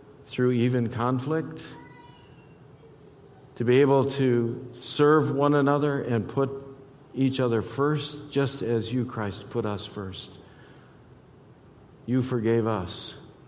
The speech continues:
at the cost of conflict. So, Lord, we ask that you would teach us in our conflict to truly be like you, to be eager to forgive,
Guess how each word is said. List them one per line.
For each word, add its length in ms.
at 120
the 80
cost 400
of 100
conflict. 640
So, 160
Lord, 240
we 220
ask 320
that 180
you 160
would 260
teach 380
us 300
in 220
our 160
conflict 540
to 100
truly 400
be 160
like 320
you, 200
to 140
be 100
eager 420
to 80
forgive, 560